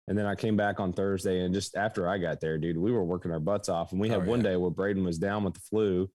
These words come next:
Speaker 1: and then Braden came back and, uh, worked the booth, and, um, turned out he still probably had the flu. Well, we didn't know it was flu at the time.
Speaker 2: <laughs>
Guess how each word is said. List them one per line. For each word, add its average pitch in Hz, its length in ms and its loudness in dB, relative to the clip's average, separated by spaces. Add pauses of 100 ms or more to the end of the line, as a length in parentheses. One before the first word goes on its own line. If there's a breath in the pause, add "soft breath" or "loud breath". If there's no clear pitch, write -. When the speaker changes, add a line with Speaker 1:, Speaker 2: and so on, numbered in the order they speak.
(360)
Speaker 1:
and 95 100 0
then 95 140 2
Braden 98 280 2
came 92 200 0
back 95 340 0
and, 87 300 -2
uh, 85 360 0
worked 90 280 -2
the 90 60 0
booth, 92 340 0
and, 87 220 0 (100)
um, 85 520 -2
turned 98 200 -2
out 92 160 2
he 90 80 2
still 92 420 -2
probably 92 300 0
had 90 180 -2
the 80 80 -2
flu. 85 420 0
Well, 87 340 0
we 113 60 2
didn't 139 180 4
know 120 80 2
it - 20 2
was 98 140 -2
flu 107 200 0
at 87 100 0
the 87 40 -10
time. 85 540 -4
Speaker 2:
<laughs> - 40 -20